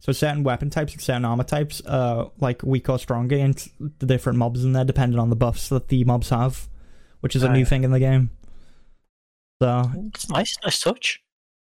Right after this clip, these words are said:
Speaker 1: it is a nice little touch, but, uh, I think the, the big problem is the getting off of gear, which is why, is what I've complained about in my videos. And, uh, we've had some funny comments in regards to that,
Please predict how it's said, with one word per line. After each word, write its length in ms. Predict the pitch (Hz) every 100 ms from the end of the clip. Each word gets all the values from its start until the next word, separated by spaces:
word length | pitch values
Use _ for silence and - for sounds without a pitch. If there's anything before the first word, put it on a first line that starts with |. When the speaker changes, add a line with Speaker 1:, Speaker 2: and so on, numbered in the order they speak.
| - -
Speaker 1:
it 80 | 190
is 100 | 190
a 40 |
nice 200 | 185 160
little 120 | -
touch, 420 | 143 147 - - - -
but, 140 | 131 131
uh, 220 | 131 - - -
I 80 | 151
think 160 | 151 143
the, 100 | 139
the 140 | 135
big 180 | 131 127
problem 300 | 131 123 127
is 280 | 123 117 -
the 100 | 135
getting 200 | 123 123
off 120 | 123
of 120 | 123
gear, 220 | 123 117
which 240 | 123 127 127
is 100 | 120
why, 300 | 123 120 127 - - - -
is 120 | 127
what 100 | 131
I've 80 | 123
complained 340 | 135 131 123
about 400 | 123 123 123 - - - - -
in 540 | - 131 123 123 - -
my 120 | 131
videos. 580 | 123 120 117 120 - - - - _ _ _ _
And, 160 | 127 127
uh, 260 | 127 127 - -
we've 100 | 147
had 120 | 143
some 120 | 143
funny 240 | - 127 123
comments 600 | 120 120 120 - - -
in 160 | 135
regards 320 | 127 123 120 -
to 80 |
that, 180 | 127 117